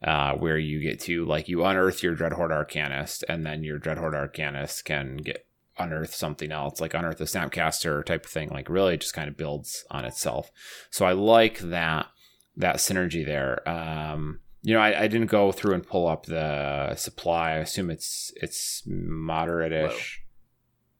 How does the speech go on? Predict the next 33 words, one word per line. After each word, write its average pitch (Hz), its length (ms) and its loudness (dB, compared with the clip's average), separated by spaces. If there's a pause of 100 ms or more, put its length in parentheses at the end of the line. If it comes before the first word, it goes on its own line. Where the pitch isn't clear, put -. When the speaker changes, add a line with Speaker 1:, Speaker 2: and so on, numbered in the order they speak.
(720)
Speaker 2:
Pretty 196 160 -4
low. - 140 0
Speaker 1:
Relative - 280 -4 (300)
Speaker 2:
And 147 180 4
Speaker 1:
scarce. 170 100 0
Speaker 2:
it's 170 120 0
showing 208 260 4
up 180 140 2
in 139 380 0
a 123 60 -2
whole 139 180 2
bunch 117 220 -8
of 101 80 -16
decks. - 260 -12
It's - 140 -10
showing 151 260 -2
up 135 240 -2
in 120 260 -12
Jund, 151 680 -4
where 120 120 -6
you 113 100 -6
can 113 120 -10
bring 113 240 -6
back 127 260 -2
things 135 220 -8
like 127 160 -2
Hex - 240 -4
Drinker 131 640 -8
and 120 340 -12
Tarmogoyf. 131 680 0 (480)
Um, 117 340 -6
it's 120 140 -6
showing 131 380 -2